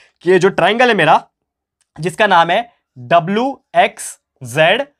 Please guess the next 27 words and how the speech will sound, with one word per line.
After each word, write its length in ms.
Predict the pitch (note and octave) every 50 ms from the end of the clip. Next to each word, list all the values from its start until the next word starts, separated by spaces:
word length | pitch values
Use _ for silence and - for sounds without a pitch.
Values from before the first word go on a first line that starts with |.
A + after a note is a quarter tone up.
| _ _ _ _ C#3+
ये 100 | E3+ F#3+
कॉन्ग्रुएंट 540 | F#3 F#3+ F#3 F#3+ G3+ G#3 A3+ A#3+ C4 C4 A3+
हो 80 | G#3 F#3
जाएगा 260 | E3 E3 D#3+ E3+ G3+
दूसरे 300 | E3+ C#3 F#3+ G3 - A#3+
ट्रायंगल 340 | A3 G3+ F#3+ F3 F3 F3+ F3+
यानी 200 | E3+ D#3 D#3 E3
कि 180 | D#3 F3+ G#3+ B3+ C#4 - C#3+
डब्ल्यू 360 | B2+ D3+ D#3 C#3+ E3+ F#3 G3+ A3 F#3
वाई 240 | D#3+ D3+ D#3 F3+ A3 A3 _ _ _ - B2+
जेड 320 | B2+ C3+ F#3 A3 B3 B3
के 140 | A#3+ - F#3+
साथ। 520 | D#3+ D#3 D#3+ C#3 C3 C3 E3 A#3+ B3 - _ _ _ _ _ _ _ _ _ _ _ _ _ _ _ _ _ _ _ _ _
कौन 140 | G3 A#3+ B3
से 100 | - D4+
टेस्ट 240 | D4+ - C4+ C4+ -
से 120 | - B3
हो 120 | A3 F3+
जाएगा? 240 | D3+ D3 C3+ B2 B2+ A#2
By, 680 | A2+ A2 - D3+ D#3 D3 C3+ C3 C#3 D#3+ G3+ B3+ C#4+ D4 _ _ _ _ _ _ _ _ _ _ _ _ _ _ _ _ _ _ _ _ _ _
कौन 160 | - F#3+ G3+
से 100 | G3 A#3
टेस्ट 200 | G#3 A3+ A3 G#3+
से 60 | A#3+
हो 60 | A3 G#3
जाएगा? 280 | F#3+ E3+ D3+ C3 A2+ - _ _ _ -
Side, 440 | - - D#3+ E3+ G3 A3 B3 B3+